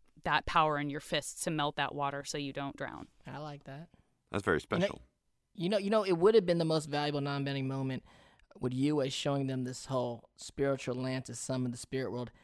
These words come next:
Speaker 2: had it had worked.
Speaker 1: It could still. It's a two-parter for a reason, so we're gonna find out where it takes us the next time we watch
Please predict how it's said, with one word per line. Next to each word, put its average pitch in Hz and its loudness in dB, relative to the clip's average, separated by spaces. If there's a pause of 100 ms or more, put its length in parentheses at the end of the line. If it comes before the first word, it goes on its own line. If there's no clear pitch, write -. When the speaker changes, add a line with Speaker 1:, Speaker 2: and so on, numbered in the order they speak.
(140)
Speaker 2:
had 147 2
it 131 0
had 139 2
worked. 127 0 (400)
Speaker 1:
It 190 -2
could 240 4
still. 330 6
It's 233 4
a 277 4
two-parter 302 4
for 302 2
a 302 4
reason, 285 4
so 233 0
we're 233 2
gonna 269 6
find 254 8
out 254 8 (480)
where 208 12
it - 6
takes 269 6
us 196 6 (400)
the 202 2
next 226 6
time 214 4 (480)
we 196 2 (200)
watch 185 6